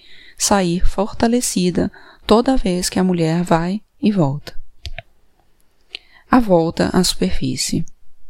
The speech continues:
O assombro e a dor da volta ao lar selvagem consistem em podermos fazer uma visita, sem que possamos ficar. Não importa quanto seja maravilhoso o lar mais profundo imaginável,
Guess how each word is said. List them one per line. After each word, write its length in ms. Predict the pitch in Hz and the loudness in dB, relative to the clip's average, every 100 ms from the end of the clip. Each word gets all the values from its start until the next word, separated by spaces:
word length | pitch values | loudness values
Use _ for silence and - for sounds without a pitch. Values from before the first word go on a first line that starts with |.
| - _ _ - - | -16 _ _ -20 -4
O 120 | 226 277 | 2 2
assombro 680 | 247 - 185 202 165 147 233 | 2 2 2 2 -2 -4 0
e 160 | 175 | 2
a 100 | 165 | 2
dor 380 | 151 143 165 175 | 0 2 2 2
da 160 | 147 143 | 0 0
volta 360 | 147 151 151 | 0 0 0
ao 80 | 151 | -2
lar 240 | 143 143 147 | 0 -2 0
selvagem 760 | 151 139 151 160 170 165 147 - - - - | 0 2 2 2 0 0 -2 -6 -16 -14 0
consistem 880 | 202 196 - 196 214 - 208 196 | 2 4 2 0 -2 -2 0 2
em 80 | 190 | 0
podermos 600 | - 190 170 214 247 240 | 0 0 2 2 2 2
fazer 340 | - 208 196 196 | 2 2 0 0
uma 160 | 196 | 0
visita, 640 | 196 202 185 185 180 147 147 - - - - | 0 0 0 -2 -2 -4 -6 -8 -20 -20 -6
sem 300 | - 220 226 | 0 2 2
que 100 | 240 | 0
possamos 480 | - 240 202 190 - | 0 0 0 0 0
ficar. 480 | - 143 131 143 - - _ _ - _ _ _ _ | 0 0 -2 -4 -12 -20 _ _ -20 _ _ _ _
Não 220 | 214 269 | 4 4
importa 560 | 294 - 185 190 - 180 | 4 2 0 0 -2 -2
quanto 580 | - - 196 233 247 220 | -4 0 2 2 -2 -2
seja 420 | - 180 170 170 | 0 0 0 0
maravilhoso 760 | 170 196 214 185 165 170 175 180 | 0 -2 -2 0 0 0 0 0
o 60 | |
lar 260 | 170 160 180 | 0 0 0
mais 180 | 175 214 | 0 0
profundo 560 | 226 220 - 170 170 | 0 0 2 0 2
imaginável, 880 | 175 180 196 190 151 143 135 139 | 0 0 0 0 0 -2 -4 -6